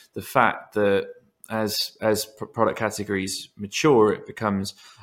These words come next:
um, harder and harder to differentiate. And so, um, what we, what we mean by feature-based differentiation is the idea that, um,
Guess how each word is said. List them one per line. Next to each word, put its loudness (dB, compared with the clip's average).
um, -2
harder 4
and -4
harder -2
to -8
differentiate. -4
And -12
so, 2
um, 0
what 2
we, 0
what 0
we 0
mean 2
by -2
feature-based -2
differentiation -2
is -4
the -4
idea -2
that, -8
um, -6